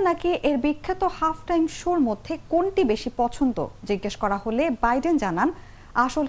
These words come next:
খেলাটি তিনি বেশি উপভোগ করেন। সাম্প্রতিক বছরগুলোতে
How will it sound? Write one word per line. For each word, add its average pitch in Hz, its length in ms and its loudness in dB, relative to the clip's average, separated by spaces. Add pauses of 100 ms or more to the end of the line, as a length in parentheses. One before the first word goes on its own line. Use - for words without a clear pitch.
খেলাটি 269 360 0 (140)
তিনি 247 160 2 (160)
বেশি 269 240 0
উপভোগ 185 380 -2 (100)
করেন। 156 220 2 (800)
সাম্প্রতিক 392 420 2 (120)
বছরগুলোতে 330 600 0